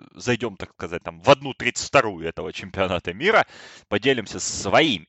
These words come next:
какими-то мнениями и, конечно же, пять игр Рождества мы обсудим все, э,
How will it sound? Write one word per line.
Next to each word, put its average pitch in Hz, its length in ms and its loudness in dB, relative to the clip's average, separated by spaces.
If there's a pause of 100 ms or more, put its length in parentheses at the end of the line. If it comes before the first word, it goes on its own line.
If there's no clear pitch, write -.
какими-то 82 480 -12
мнениями 151 640 -4
и, - 180 -6
конечно 120 460 -4
же, - 160 -8
пять 139 260 4
игр 95 220 -4 (220)
Рождества 190 540 4 (1120)
мы 113 140 -4
обсудим 208 580 -6 (480)
все, 80 320 -4 (420)
э, 76 160 -16